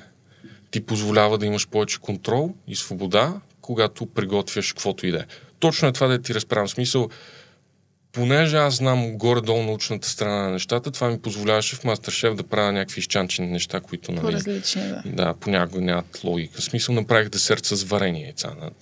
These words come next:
Speaker 1: някакъв етап там, нали, които бяха бомбонени варени яйца.
Speaker 2: Да.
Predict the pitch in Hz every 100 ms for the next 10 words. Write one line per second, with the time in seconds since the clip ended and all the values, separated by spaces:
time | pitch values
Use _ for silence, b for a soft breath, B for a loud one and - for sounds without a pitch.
0 | - 85 80 - - - 76 - 85 80
1 | - 87 90 90 95 - 92 90 - 87
2 | 95 95 90 90 76 76 78 80 78 76
3 | - - 233 208